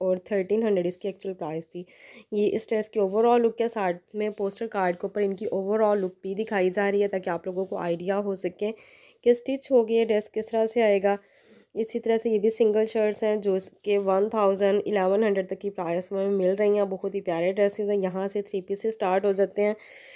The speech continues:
फुली एम्ब्रॉयडर्ड जो थ्री पीस आर्टिकल्स थे इनके अब वो अब आ चुके हैं डिस्काउंट पे।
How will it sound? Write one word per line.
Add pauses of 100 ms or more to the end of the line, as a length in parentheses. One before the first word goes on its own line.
(220)
फुली
एम्ब्रॉयडर्ड
जो
थ्री
पीस
आर्टिकल्स
थे
इनके
अब
वो
अब
आ
चुके
हैं
डिस्काउंट
पे।